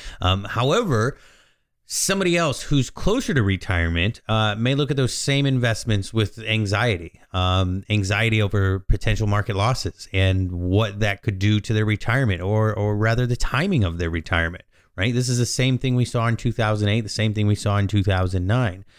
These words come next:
What the color of money risk analysis does is it provides an actual number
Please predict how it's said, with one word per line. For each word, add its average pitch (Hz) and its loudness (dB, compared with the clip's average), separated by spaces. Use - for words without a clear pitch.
What 139 0
the 151 -2
color 196 2
of 175 0
money 143 2
risk 113 0
analysis 107 2
does 90 0
is 92 0
it 107 -6
provides 120 0
an 170 0
actual 127 0
number 98 2